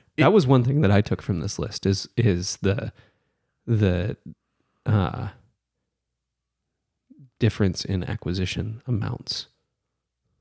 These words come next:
Speaker 1: Yeah. Well, i-, it's maybe less desire. <clears throat> I, I don't, I don't as often get that itch, like, "Ooh, I need to buy this." I am much more comfortable looking at a beautiful watch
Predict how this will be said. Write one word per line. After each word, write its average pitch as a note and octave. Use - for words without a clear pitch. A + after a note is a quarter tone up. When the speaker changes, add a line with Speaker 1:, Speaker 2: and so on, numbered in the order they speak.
Speaker 1:
Yeah. E3+
Well, F#3+
i-, D3+
it's F3+
maybe A3
less E3
desire. G2+
<clears throat> -
I, -
I B2
don't, C#3+
I A2+
don't C3
as G2+
often F#2
get G2
that F2+
itch, -
like, -
"Ooh, G#2+
I -
need F2
to -
buy F2+
this." -
I C#3+
am D3+
much A2+
more A2
comfortable F#2+
looking F#2+
at F2
a -
beautiful -
watch E2+